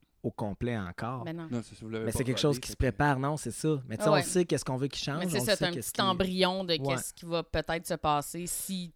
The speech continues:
Speaker 2: tout va comme
Speaker 1: Ben,
Speaker 2: prévu, là.
Speaker 1: ouais, puis avec les idées qu'on a, puis aussi avec les tunes, comment, comment c'est en ce moment. Tu sais, on s'est, on s'est donné une ligne directrice de, de, de style musical qu'on, qu'on,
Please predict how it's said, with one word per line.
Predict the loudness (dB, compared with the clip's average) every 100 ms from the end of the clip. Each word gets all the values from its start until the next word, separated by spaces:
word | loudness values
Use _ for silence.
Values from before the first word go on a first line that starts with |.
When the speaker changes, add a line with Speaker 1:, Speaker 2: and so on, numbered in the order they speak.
| -12
Speaker 2:
tout | -10
va | -2 0 2
comme | 4
Speaker 1:
Ben, | 6
Speaker 2:
prévu, | 4 0 -4
là. | -4 -2
Speaker 1:
ouais, | 2 2 2
puis | 0 -2
avec | -2 0
les | -2 0
idées | -2
qu'on | 0 0 0
a, | 0 0
puis | 0
aussi | -2 0
avec | 0 0 0
les | 0
tunes, | 0 0 0
comment, | -2 -2 -4
comment | -4 -2 -4
c'est | -4
en | -4
ce | -4
moment. | -2 -2
Tu |
sais, | -2
on | -2
s'est, | -2 -4 -8 -20 -6
on | -2
s'est | 4
donné | 6 8
une | 6 6
ligne | 6 4
directrice | 2 0 -2 0 0 2
de, | 0
de, | 2 2
de | 2 -2
style | -2 -2 0 2
musical | 2 -2 -4 -2 0 -2
qu'on, | -4 -4 -4
qu'on, | -6 -8 -8